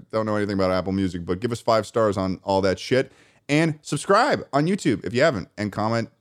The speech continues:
Tell us what you want us to talk about when we've got duo episodes in the future. We love hearing you guys' topics. This, this topic that we talked about today actually came from you guys saying you wanted us to talk about apocalypse shit more.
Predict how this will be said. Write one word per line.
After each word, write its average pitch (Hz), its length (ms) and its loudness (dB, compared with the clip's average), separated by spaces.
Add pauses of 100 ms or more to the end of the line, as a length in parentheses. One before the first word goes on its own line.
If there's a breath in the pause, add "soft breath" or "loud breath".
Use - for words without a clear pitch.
(120)
Tell 156 160 2
us 165 120 -6
what 147 240 -2
you 139 80 -2
want 127 220 -2
us 123 80 -8
to - 60 -20
talk 120 180 -2
about 123 200 0
when 110 120 -2
we've 110 160 -2
got 110 400 -2
duo 110 300 0
episodes 101 500 -4
in 95 160 -6
the 95 80 -4
future. 110 320 -8
We 80 120 -10
love 78 240 -4
hearing 80 200 -8
you 78 100 -8
guys' 78 320 -6
topics. 101 380 -4
This, 92 220 -6
this 113 260 -2
topic 113 340 0
that 107 60 -2
we 104 100 0
talked 110 220 2
about 113 100 2
today 107 400 2 (340)
actually 110 280 -2
came 120 460 0 (320 soft breath)
from 117 260 2
you 117 100 2
guys 107 220 2
saying 107 220 -2
you 104 100 0
wanted 101 180 0
us 98 100 -2
to 95 60 -10
talk 95 180 2
about 95 140 2
apocalypse 90 480 -2
shit 87 160 -4
more. 87 300 -2